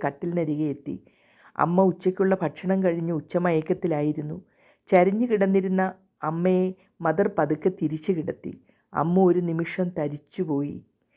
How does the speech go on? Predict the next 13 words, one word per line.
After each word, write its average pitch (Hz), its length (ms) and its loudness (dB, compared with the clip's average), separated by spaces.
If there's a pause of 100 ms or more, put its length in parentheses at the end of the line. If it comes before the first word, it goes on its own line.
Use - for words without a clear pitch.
(280)
പ്രതീക്ഷിച്ചതിനേക്കാളൊക്കെ 180 1300 2
ഭീകരമായിരുന്നു 165 1040 0
ആ 151 100 -6 (100)
കാഴ്ച. 147 380 -8 (840)
"അമ്മേ, 185 520 4 (240)
ഇതാരാണെന്ന് 180 880 2
നോക്കൂ, 165 420 -2 (280)
കണ്ണു 170 220 0
തുറക്കൂ," 175 540 2 (120)
എന്ന് 165 340 -6 (440)
പല 165 200 6
പ്രാവശ്യം 170 560 -2
മദർ 165 280 0